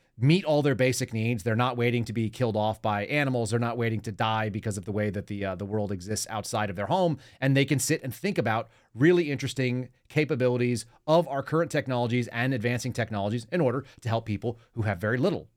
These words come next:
And I would say refugee children are probably at the bottom of the pile of people who have very little. So using this sort of stuff, um, as sort of the Trojan horse to say, "Look, don't you think we're good?"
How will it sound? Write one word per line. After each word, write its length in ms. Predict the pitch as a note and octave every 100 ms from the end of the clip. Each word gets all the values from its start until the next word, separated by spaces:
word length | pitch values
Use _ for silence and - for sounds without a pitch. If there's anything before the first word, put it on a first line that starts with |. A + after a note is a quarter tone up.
| _
And 140 | G2+ G2
I 40 |
would 120 | G2
say 100 | B2
refugee 460 | A2 A2 G#2+ A2 A#2
children 360 | - G2+ G#2+ B2
are 100 | A2+
probably 320 | A2 G#2 A#2
at 100 | A2+
the 80 | A#2
bottom 340 | G2+ F#2+ F#2+ -
of 120 | G2
the 60 | G#2+
pile 460 | - E3+ G#2+ F#2+ - -
of 120 | A#2+
people 360 | C#3+ C#3 C#3+ B2+ _
who 140 | D3
have 400 | A#2+ A#2+ A2 A2 - _ _
very 460 | G2+ A#2 A2 A2 A2
little. 340 | D3+ F3 E2+ - _ -
So 200 | E3+ C3+
using 540 | A2 D#3 G#3 G3+ D3+
this 160 | D3 -
sort 160 | D#3+
of 80 | A#2+
stuff, 260 | C3 B2+ - _ _
um, 300 | C3+ A#2+ A#2 B2+
as 200 | C#3+ -
sort 140 | D3
of 60 | B2+
the 60 |
Trojan 360 | - D3+ C#3+ C3+
horse 340 | F3 C#3 B2+
to 60 | A#2
say, 160 | B2
"Look, 180 | B2 E3
don't 180 | B2+ A#2+
you 60 | A#2+
think 160 | A#2+
we're 80 | A#2
good?" 380 | A2 G3 F#3+